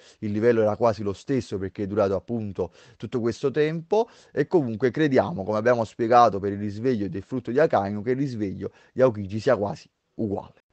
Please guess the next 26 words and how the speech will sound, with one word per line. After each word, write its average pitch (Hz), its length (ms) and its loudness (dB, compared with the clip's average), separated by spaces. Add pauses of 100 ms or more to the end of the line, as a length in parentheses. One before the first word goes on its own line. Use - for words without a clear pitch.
(240)
Ovviamente 120 440 0
anche 117 260 -2
lui, 117 500 0
eh, 95 500 -2
utilizzò 101 760 0
l'Aki 101 540 -6
dell'armatura 95 720 -4
per 87 80 -8
fermare 92 320 -6
il 90 40 -10
colpo 107 240 -6
di 95 120 -6
Newgate, 107 440 -2
perché 90 220 -8
erano 87 240 -6
tutti 98 220 -8
e 92 80 -8
tre 101 100 -4
uno 95 160 -6
a 90 60 -8
fianco 90 280 -10
all'altro 92 440 -6
all'epoca 90 340 -4
i 92 40 -6
tre 95 120 -2
ammiragli, 190 640 -2